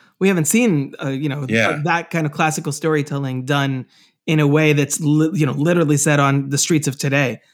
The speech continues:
Speaker 2: Right,
Speaker 1: And I think
Speaker 2: right.
Speaker 1: that, yeah, that's, it's, it's just interesting to note that the impact that this made and how that might have played a role in it. We were sort of mentioning casting. Let's focus on the, the performances we like, and then we'll get into
Speaker 2: <laughs> Right.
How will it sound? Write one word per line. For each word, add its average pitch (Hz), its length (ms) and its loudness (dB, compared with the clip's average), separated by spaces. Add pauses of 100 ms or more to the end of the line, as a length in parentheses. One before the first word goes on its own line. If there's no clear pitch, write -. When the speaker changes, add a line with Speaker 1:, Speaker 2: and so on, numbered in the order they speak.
(320)
Speaker 2:
Right, 101 120 0
Speaker 1:
And 123 80 0
I 127 40 0
think 135 180 -2
Speaker 2:
right. 131 220 -4
Speaker 1:
that, - 100 -4
yeah, 127 160 -2
that's, 127 300 -6
it's, 147 200 -6
it's 139 200 -2
just 147 140 0
interesting 151 340 0
to 139 60 2
note 135 260 0
that 123 220 -4 (760)
the 147 260 0
impact 139 340 -2
that 127 120 -12
this 131 160 -8
made 123 280 -2
and 120 100 -6
how 127 120 -6
that 123 120 -8
might 135 160 -6
have 127 100 -12
played 127 160 -10
a 127 40 -12
role 127 240 -8
in 123 80 -8
it. 113 100 -14
We 165 80 -6
were 208 180 0
sort 208 220 2
of 170 240 -4 (340)
mentioning 160 680 -4 (500)
casting. 185 640 -2
Let's 165 160 -6
focus 220 320 0
on 175 260 0
the, 151 380 -2
the 143 220 -2
performances 180 600 -2
we 156 120 0
like, 165 280 2
and 151 80 0
then 147 120 2
we'll 151 100 2
get 151 220 2
into 139 460 0
Speaker 2:
<laughs> - 580 -4
Right. - 260 -12